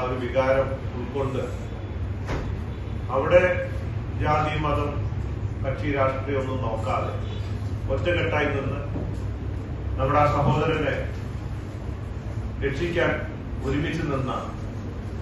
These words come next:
അതൊരു ചെറിയ ട്രൂ സ്റ്റോറിയാണ്. ലോകം കണ്ടതാണ്, ലോകത്തിന് തന്നെ മാതൃകയാണ്. അപ്പൊ ആ മലയാളിയുടെ ആ ഒരു നന്മ,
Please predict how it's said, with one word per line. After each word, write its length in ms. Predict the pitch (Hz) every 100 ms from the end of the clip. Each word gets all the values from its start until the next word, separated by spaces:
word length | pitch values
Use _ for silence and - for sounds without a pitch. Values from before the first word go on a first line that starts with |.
| - - - - - - - - 127
അതൊരു 340 | 139 147 139 127 - - - - - - - - - - -
ചെറിയ 280 | 135 143 151 -
ട്രൂ 240 | - 170
സ്റ്റോറിയാണ്. 600 | - 151 127 - - - - - -
ലോകം 260 | 135 135 - 127
കണ്ടതാണ്, 460 | 127 135 135 - - - - - - - - - 135
ലോകത്തിന് 460 | 165 170 170 156 151
തന്നെ 240 | 131 131 - 127
മാതൃകയാണ്. 580 | 127 - - - - - - - - - - - - - - - - - - - - - - - - -
അപ്പൊ 140 | 123 143
ആ 120 | -
മലയാളിയുടെ 640 | 175 160 165 170 - 147 - - - - - - - - - - - - - - - - - -
ആ 100 | 131 151 151
ഒരു 160 | 151 139 127 - - - - 123
നന്മ, 280 | 139 156